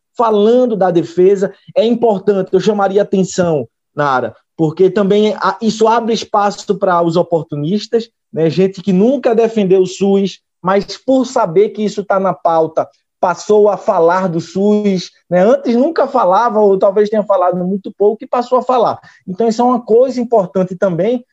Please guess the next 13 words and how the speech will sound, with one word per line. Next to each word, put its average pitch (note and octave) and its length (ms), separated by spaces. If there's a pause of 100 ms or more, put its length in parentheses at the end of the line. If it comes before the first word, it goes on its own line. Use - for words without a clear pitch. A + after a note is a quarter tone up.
pra G#3 180
que G#3 120
o G#3 60
eleitor, F#3 440
pra G3+ 200
que F#3 100
a - 20
eleitora, F3+ 400
pra B3 140
quem F4+ 160
nos D#4 160
escuta G#3 400
agora G3+ 320